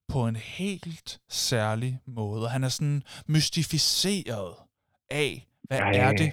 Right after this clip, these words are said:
Speaker 1: min træner har gang i? Det ser
Speaker 2: <laughs>
Speaker 1: for sindssygt ud, det der. At den der sådan,
Speaker 2: Ja.
Speaker 1: wow, hvor det går for ham,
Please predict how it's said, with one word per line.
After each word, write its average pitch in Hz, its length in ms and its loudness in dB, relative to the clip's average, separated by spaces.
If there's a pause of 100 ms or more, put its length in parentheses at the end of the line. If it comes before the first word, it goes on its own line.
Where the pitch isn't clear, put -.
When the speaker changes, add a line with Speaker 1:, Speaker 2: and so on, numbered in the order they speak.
(100)
Speaker 1:
min 131 180 2
træner 113 560 0 (220)
har - 180 -8 (100)
gang 127 280 -2
i? 104 180 -4 (280)
Det 131 120 0
ser 127 440 2
Speaker 2:
<laughs> - 120 -4
Speaker 1:
for 127 140 2
sindssygt - 800 4
ud, 117 180 0
det 107 160 -4
der. 95 160 -2 (1800)
At 147 160 -2
den 175 120 2
der 165 200 2
sådan, 110 180 6
Speaker 2:
Ja. 98 220 8 (140)
Speaker 1:
wow, 143 560 8 (140)
hvor 135 100 4
det 131 120 0
går 131 140 4
for 135 140 0
ham, 123 120 2